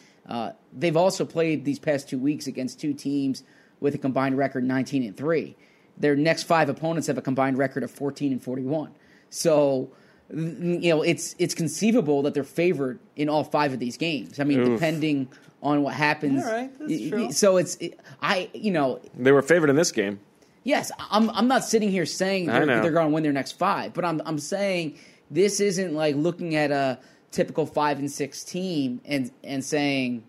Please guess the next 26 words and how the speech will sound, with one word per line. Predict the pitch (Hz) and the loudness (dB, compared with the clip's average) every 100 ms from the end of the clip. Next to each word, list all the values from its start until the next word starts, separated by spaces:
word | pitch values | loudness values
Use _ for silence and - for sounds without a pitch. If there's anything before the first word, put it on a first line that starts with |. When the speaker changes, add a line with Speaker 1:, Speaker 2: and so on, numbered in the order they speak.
| _ _ | _ _
Speaker 1:
you | 131 139 | -2 0
know, | 151 - 117 - | 0 -4 -10 -6
um, | 135 139 | -4 -4
can | 160 147 | -2 0
they | 143 | 0
go | 127 135 | 2 0
on | 127 | 0
this | 120 - | -4 -6
run? | 147 214 175 139 - - - - | -2 0 0 -2 -8 -20 -20 -10
Uh, | - 131 123 113 - _ - | -2 0 0 -4 -10 _ 0
I | 170 165 | 2 4
think | - 185 - 143 - | 2 0 -2 -8 -6
the, | 147 - - 139 | -6 -8 -16 -4
the, | 151 139 - - _ | 0 0 -2 -10 _
the | 156 | -6
schedule, | 143 - 175 165 156 190 196 - _ - | -4 2 4 4 4 2 0 -6 _ 0
the | 143 | 0
opponents | 147 - 185 175 143 135 - - _ - | 0 -2 -2 0 0 -4 -12 -18 _ -2
matter, | 135 156 180 127 113 - - - - | 2 4 4 2 -2 -8 -20 -20 -4
and | 139 143 139 139 135 120 | 0 2 2 0 0 -2
it | 147 156 | 0 4
is | 175 160 | 4 4
a | 151 131 | 2 0
very | 120 151 151 143 | 2 2 4 2
navigable | 127 135 139 135 139 120 | 2 0 0 -2 -4 -8
schedule. | - 127 101 - | -8 -10 -12 -14